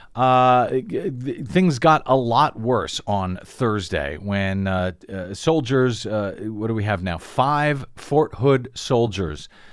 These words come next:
uh, were found dead. Four are still missing as we go to air.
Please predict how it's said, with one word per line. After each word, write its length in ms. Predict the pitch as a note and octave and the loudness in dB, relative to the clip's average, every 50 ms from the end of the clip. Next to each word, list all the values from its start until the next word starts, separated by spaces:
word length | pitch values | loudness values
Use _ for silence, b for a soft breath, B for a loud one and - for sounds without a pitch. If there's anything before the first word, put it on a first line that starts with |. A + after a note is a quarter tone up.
| b b b b b b b b b b | b b b b b b b b b b
uh, 260 | - F#2+ F#2+ F#2+ F#2+ F2 | -6 -4 -2 -2 -4 -2
were 180 | G#2+ A#2+ C3 | 0 0 0
found 360 | B2+ - D#3+ D3 D3+ D#3+ D3+ | 2 2 2 2 2 0 0
dead. 340 | B2 C3 D#3+ D3+ A#2 F2 C#2 | 4 4 4 4 4 0 -2
Four 360 | - - - C#3+ D#3 E3 D#3+ | -8 -4 0 2 2 2 2
are 140 | A2 C3+ C3 | 2 0 0
still 200 | A#2 - - C#3 | 0 0 0 0
missing 560 | B2 A#2 A#2+ C3 E3 F3 - - G3+ F#3+ F#3 | 2 2 2 2 2 0 0 0 0 0 0
as 220 | - - A#2 G#2+ G#2+ | 0 -2 -6 -4 -4
we 60 | A#2+ | -2
go 140 | G#2+ A#2 A2 | 0 0 0
to 160 | A2 A2 - | 0 -2 -2
air. 380 | A2+ B2+ C#3 C#3 C#3+ D3 C#3+ | 0 0 2 4 4 2 2